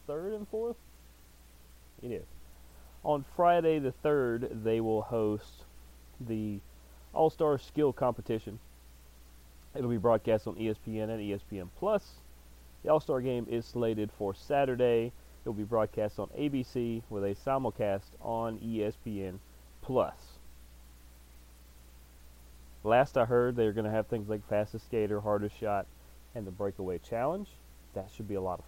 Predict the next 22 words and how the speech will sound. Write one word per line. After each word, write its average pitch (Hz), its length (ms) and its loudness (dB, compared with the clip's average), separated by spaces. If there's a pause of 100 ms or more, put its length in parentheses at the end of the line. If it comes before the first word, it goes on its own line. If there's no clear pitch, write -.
fun. 160 340 2 (2750)
Uh, 104 360 0 (1040)
they're 131 160 -2
gonna 208 160 2
do 202 140 -2
something 180 280 -2
called 147 240 0
Splash 120 680 0
Shot. 82 300 -2 (680)
And 104 120 -6
what 151 220 -2
Splash 135 380 2
Shot? 117 100 -6
There's 151 200 -2
some 151 300 -2 (920)
uniquely 170 640 0
Southern 143 420 2
Florida 117 340 2
things 101 260 -4
they're 107 80 -6
gonna 98 200 -2
do. 87 200 -4